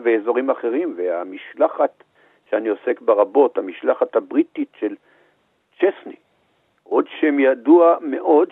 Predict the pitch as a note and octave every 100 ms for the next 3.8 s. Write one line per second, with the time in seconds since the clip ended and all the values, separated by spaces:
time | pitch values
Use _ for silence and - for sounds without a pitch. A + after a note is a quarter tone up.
0 | - D#3+ A#3+ C4+ E3 A#2 G#2 F2 F#2 -
1 | F#2+ F#2 - G2+ F2+ E2 _ _ _ G#2+
2 | B2 F#3 G3+ G#3 - - - C3 F3 -
3 | A2+ A#2 A2+ D#3+ - D#3 C3 -